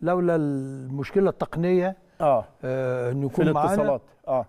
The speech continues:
Speaker 1: لكن خروجه و-، وكلامه بيقول إن الدنيا ماشية، ما أنا معاك على الهوا.
Speaker 2: أيوه.
Speaker 1: يعني <laughs> إحنا، إحنا شغالين لحد قبل الهوا بنص ساعة.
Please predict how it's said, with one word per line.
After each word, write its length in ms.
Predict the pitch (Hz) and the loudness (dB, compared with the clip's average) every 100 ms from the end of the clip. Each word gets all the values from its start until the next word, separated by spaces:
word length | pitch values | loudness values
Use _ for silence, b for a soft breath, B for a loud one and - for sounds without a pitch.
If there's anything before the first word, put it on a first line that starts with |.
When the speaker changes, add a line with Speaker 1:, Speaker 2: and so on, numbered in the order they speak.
| - | -4
Speaker 1:
لكن 280 | 170 214 208 | -4 -2 -4
خروجه 640 | - 220 277 202 214 247 185 | 0 2 2 2 2 0 -2
و-، 360 | 175 180 190 | 2 2 4
وكلامه 520 | 180 - 196 226 240 240 | 2 4 4 4 4 2
بيقول 400 | 214 220 254 254 | 2 2 4 4
إن 120 | 240 | 4
الدنيا 300 | 214 262 247 | 4 4 4
ماشية، 280 | 233 - 196 | 4 2 0
ما 100 | 202 | 0
أنا 100 | 196 | 0
معاك 260 | 214 247 | -2 0
على 120 | 202 | 0
الهوا. 280 | 208 277 180 117 _ - | 2 2 0 -4 _ 0
Speaker 2:
أيوه. 220 | 151 107 | 0 0
Speaker 1:
يعني 260 | 147 151 165 - | -2 -2 -2 -6
<laughs> 200 | - - | -6 -6
إحنا، 340 | - 196 185 - b b b | -6 -4 -4 -6 b b b
إحنا 160 | 180 | -2
شغالين 440 | 175 202 170 220 247 | 0 0 2 2 2
لحد 300 | 156 214 196 | 0 0 0
قبل 200 | 214 220 | 0 2
الهوا 260 | 202 233 | 4 2
بنص 300 | 202 202 208 | 0 -4 -6
ساعة. 460 | 190 - 220 220 254 | -8 -2 0 0 -2